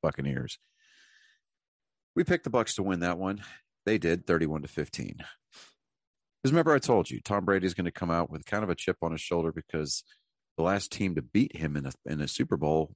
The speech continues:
was the Eagles. Granted, it's a different Eagles team, but still, he had a vendetta, and I think he took it out on the Eagles pretty harshly. Um,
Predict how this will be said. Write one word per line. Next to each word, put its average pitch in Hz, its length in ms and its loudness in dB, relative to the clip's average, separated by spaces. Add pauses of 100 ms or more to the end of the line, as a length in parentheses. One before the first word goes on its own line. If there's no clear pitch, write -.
was 69 260 -4
the 90 160 -2
Eagles. - 460 -10 (1600)
Granted, 110 280 2
it's - 120 -2
a 117 40 -2
different 92 300 0
Eagles 78 220 -2
team, 78 240 -6
but 76 120 -8
still, - 540 -8
he 71 120 -4
had 80 100 0
a 73 40 -2
vendetta, 67 560 -4
and 85 100 -4
I 92 60 0
think 80 180 -4
he 73 60 -4
took 69 200 -4
it 65 80 -4
out 64 160 -2
on 62 100 -6
the 60 160 -6
Eagles 55 260 -4
pretty - 240 -6
harshly. - 480 -6 (680)
Um, 80 480 -2